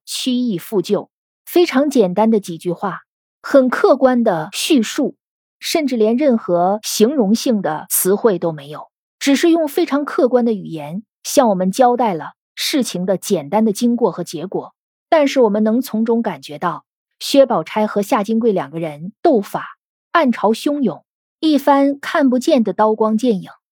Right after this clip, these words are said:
夏金贵的那一套是对付不了宝钗的，夏金贵只能算是小聪明，宝钗呀，是真的有智慧，怎么能被一个小小的夏金贵压下去呢？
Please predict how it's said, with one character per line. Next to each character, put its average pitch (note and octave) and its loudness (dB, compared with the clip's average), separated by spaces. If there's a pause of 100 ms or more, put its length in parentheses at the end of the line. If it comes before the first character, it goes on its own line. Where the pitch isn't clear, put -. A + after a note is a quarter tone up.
(260)
夏 E4 0
金 D#4+ -4
贵 E4 0
的 B3+ 4
那 B3+ 2
一 A3+ 0
套 F#3+ -2
是 A3+ 4
对 C4 0
付 G#3 -8
不 G#3+ -2
了 F3+ -2
宝 - -6
钗 G#3 -4
的， D#3+ -12 (400)
夏 E4+ 4
金 D#4+ -4
贵 C#4+ 2
只 G3+ -4
能 F#3 -2
算 B3+ 2
是 B3 -4
小 - -6
聪 A3+ -2
明， G3 -4 (340)
宝 G3 4
钗 D4 0
呀， A3+ -2 (180)
是 - -2
真 D#4 0
的 C#4 0
有 E3 -8
智 G#3+ -6
慧， D3+ -16 (340)
怎 B3 4
么 C#4 2
能 C#4 4
被 C#4 2
一 A#3+ -2
个 B3 0
小 G#3 2
小 F3 -4
的 E3 -10
夏 G3+ -4
金 A#3+ 0
贵 G#3 -2
压 A3 2
下 F#3+ -4
去 D#3+ -14
呢？ C#3+ -20